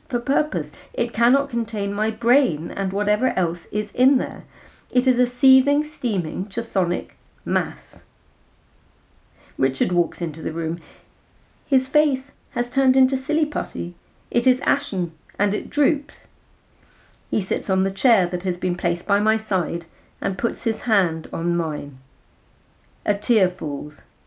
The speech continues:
Love's messenger. "You seem very calm," says the consultant. "Well," I say, and my voice tails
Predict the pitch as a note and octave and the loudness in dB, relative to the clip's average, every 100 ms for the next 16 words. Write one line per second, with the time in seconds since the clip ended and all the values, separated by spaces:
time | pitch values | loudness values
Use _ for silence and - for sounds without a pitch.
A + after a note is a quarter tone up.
0 | _ _ _ - E3 C#3+ D3+ F3 - D#3 | _ _ _ -6 -4 -4 -4 -6 -6 -10
1 | D3+ C3 - _ _ _ _ _ _ _ | -10 -12 -18 _ _ _ _ _ _ _
2 | _ _ _ _ _ _ _ _ _ _ | _ _ _ _ _ _ _ _ _ _
3 | _ _ _ _ _ _ _ _ _ - | _ _ _ _ _ _ _ _ _ -20
4 | - - A3 - G#3+ G3 F#3+ G#3 - D#4 | -10 0 0 2 2 6 4 4 2 2
5 | G#3 D3 C#3 - C3 D3+ - D#3 - C3 | 2 0 -6 -10 -10 -10 -10 -8 -6 -6
6 | D#3 D3+ - _ _ _ - G3 G3 B2+ | -6 -8 -10 _ _ _ -2 2 2 0
7 | - _ _ _ - D#3+ - E3 D#3 E3+ | -10 _ _ _ -10 -10 -8 -8 -4 -4
8 | D3+ E3 E3 E3 E3+ E3 - - E3 D3 | -4 -6 -6 -4 -4 -4 -10 -4 -4 -4
9 | D3+ | -10